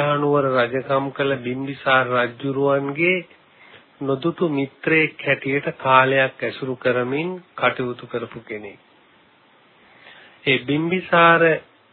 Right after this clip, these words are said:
මහරජතුමාගේ දැනුම් දීමක් උඩ එක්තරා අවස්ථාවක තක්ෂිලා නුවරින් පැමිණි අමාත්‍යවරු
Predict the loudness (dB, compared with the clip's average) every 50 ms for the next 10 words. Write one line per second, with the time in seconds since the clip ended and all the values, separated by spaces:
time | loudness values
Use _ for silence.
0 | _ _ _ _ _ -8 -2 0 0 2 2 2 2 2 2 0 -2 -6 -6 -4
1 | -2 2 4 6 6 6 6 4 2 -2 -8 -20 -20 _ _ _ _ _ _ _
2 | _ _ _ _ _ _ _ _ _ _ _ _ _ _ _ _ _ _ _ _
3 | _ _ -6 -2 0 2 4 4 2 2 -2 -4 -10 -20 -20 _ _ _ -16 -6
4 | -2 -2 0 0 0 0 -2 -2 -2 -2 0 0 0 2 2 2 2 0 -2 -8
5 | -10 -10 -8 -10 -12 -12 -14 -20 -20 _ _ _ _ _ _ _ _ _ _ _
6 | _ _ _ _ _ _ _ _ _ _ -20 -20 _ _ _ _ -20 -20 -20 -16
7 | -2 4 6 6 8 8 8 8 8 8 6 6 4 2 -2 -8 -8 -4 0 4
8 | 4 6 6 6 4 2 0 0 0 0 0 0 -2 -4 -4 -4 -4 -4 -6 -6
9 | -2 0 2 4 4 4 4 2 2 0 2 2 2 0 -2 -4 -4 -2 -2 -2
10 | 0 0 -2 -2 -2 -4 -6 -8 -10 -16 -20 _ _ _ _ _ _ _ _ _
11 | _ _ _ -20 -20 -20 _ _ _ _ _ _ _ _ _ _ _ _ _ _
12 | -12 -8 -4 2 4 4 6 6 4 2 -2 -6 -4 0 2 2 4 4 2 2
13 | 2 0 -2 -2 -4